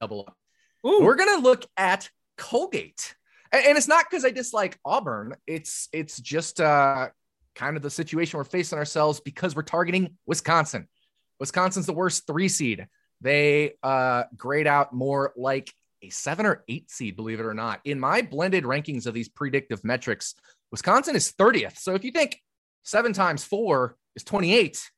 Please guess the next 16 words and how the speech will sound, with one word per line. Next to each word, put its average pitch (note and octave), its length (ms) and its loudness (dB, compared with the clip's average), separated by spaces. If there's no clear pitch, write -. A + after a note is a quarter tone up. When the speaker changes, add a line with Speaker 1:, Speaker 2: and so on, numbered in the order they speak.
Speaker 1:
that G3+ 180 6
would C4 120 2
be G#3+ 120 0
seven G3 380 0
seed. G#2+ 320 -12
So - 120 -8
they C4 100 4
grade D#4+ 220 2
out D4 120 6
like G3+ 140 2
an D#3 100 -2
eight A3 240 -8
seed G#2 300 -6
in G#2 80 -6
my G#2 100 -4
blended A2 440 -4